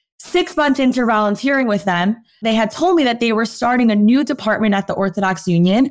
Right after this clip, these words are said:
which was meant to be a startup department. I, it was like an entrepreneurial project there, and it was meant to be working with nonprofit startups.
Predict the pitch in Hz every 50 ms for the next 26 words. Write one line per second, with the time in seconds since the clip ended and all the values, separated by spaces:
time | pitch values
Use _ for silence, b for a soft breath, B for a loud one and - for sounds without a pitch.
0 | B B B - 233 233 233 220 226 202 233 233 240 233 240 247 208 240 220 -
1 | - - 226 208 214 220 214 - 220 208 170 175 165 160 185 208 208 - 185 185
2 | 185 185 180 170 185 180 175 - _ - 180 175 - 220 214 - 226 208 - -
3 | 220 202 190 185 185 185 185 185 180 175 180 180 - - - 190 185 180 170 170
4 | 196 180 170 - 170 170 160 160 170 226 302 302 B B B B B B - 233
5 | 240 240 247 240 226 247 269 285 285 269 285 240 262 269 269 262 349 370 349 359
6 | 285 277 262 254 240 254 262 247 247 - - b b b b b b b _ _
7 | 240 240 269 262 262 262 254 208 226 233 220 220 - 220 226 - - - 180 180
8 | 165 - - - - - - - -